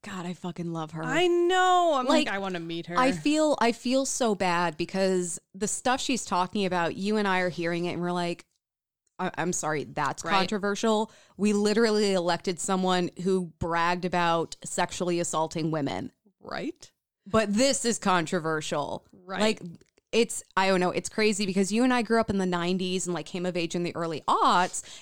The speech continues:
Speaker 1: and it doesn't always feel like that long ago, but seeing the difference on how we treat some of these issues and the attitudes towards them is just
Speaker 2: Isn't it
Speaker 1: it's night and
Speaker 2: ridiculous?
Speaker 1: day.
Speaker 2: So, yeah,
Speaker 1: It
Speaker 2: she,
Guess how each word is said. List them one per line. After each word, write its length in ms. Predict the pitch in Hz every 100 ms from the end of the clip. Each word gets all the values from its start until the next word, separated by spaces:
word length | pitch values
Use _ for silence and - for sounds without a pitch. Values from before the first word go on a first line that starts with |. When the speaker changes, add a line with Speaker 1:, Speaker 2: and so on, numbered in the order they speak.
| -
Speaker 1:
and 100 | 226
it 220 | 247 190 -
doesn't 380 | 226 247 285
always 300 | 233 233 220 -
feel 340 | - 190 208
like 220 | 220 202
that 180 | 190 -
long 320 | 170 165 202
ago, 480 | 220 254 269 285 311 - - -
but 200 | 240 -
seeing 420 | - 226 233 226
the 80 | 208
difference 760 | - 190 - 196 180 175 - -
on 140 | 180
how 260 | - 180 180
we 140 | 180
treat 400 | - - 180 175
some 180 | - 190
of 120 | 185
these 220 | 170 165 -
issues 420 | 170 - 185 170
and 80 | 175
the 120 | 170
attitudes 480 | 165 170 - 170 -
towards 400 | - 151 170 160
them 180 | 165 156 -
is 320 | 185 180 - _ _
just 260 | - 175 -
Speaker 2:
Isn't 240 | - 247 359
it 100 | 320
Speaker 1:
it's 160 | 233 190
night 260 | 220 254 277
and 120 | 277
Speaker 2:
ridiculous? 40 | 208
Speaker 1:
day. 640 | 214 302 403 226 - - _ _ _ _ _
Speaker 2:
So, 100 | -
yeah, 120 | 269 190
Speaker 1:
It 80 |
Speaker 2:
she, 140 | -